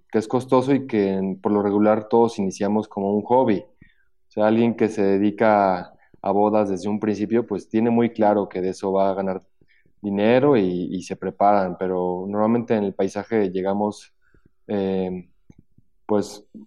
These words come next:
por esta necesidad de, de querer, eh, registrar, pues,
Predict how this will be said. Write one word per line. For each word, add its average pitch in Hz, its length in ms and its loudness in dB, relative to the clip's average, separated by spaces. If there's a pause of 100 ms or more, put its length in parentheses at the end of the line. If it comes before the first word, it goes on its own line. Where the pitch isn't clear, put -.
(100)
por 107 160 0
esta 113 160 0
necesidad 107 360 2
de, 98 320 2
de 98 140 -6
querer, 98 280 0 (260)
eh, 104 200 0
registrar, 95 500 -2 (300)
pues, - 500 -8